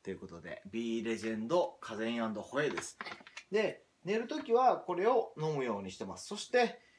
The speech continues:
えー、クレアチンも寝る時にも飲んでます。そして、えー、マルチビタミン&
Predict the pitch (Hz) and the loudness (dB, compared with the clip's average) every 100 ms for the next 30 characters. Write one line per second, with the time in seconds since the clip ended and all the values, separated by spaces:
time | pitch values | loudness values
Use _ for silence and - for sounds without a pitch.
0 | _ - 127 120 120 113 107 104 98 92 | _ -4 -2 0 2 2 0 -2 -4 -6
1 | 92 - 175 220 - 226 214 214 - - | -8 -2 2 2 4 4 8 8 6 0
2 | _ _ _ 156 170 170 185 180 117 101 | _ _ _ 0 2 4 2 2 0 2
3 | 113 113 98 87 - - _ _ - - | 2 2 -2 -4 -10 -18 _ _ -10 -6
4 | 190 - - 233 226 - _ _ 143 131 | -6 0 6 6 4 -4 _ _ -2 0
5 | 127 165 175 196 185 190 190 196 196 | 2 2 2 0 -4 0 2 4 2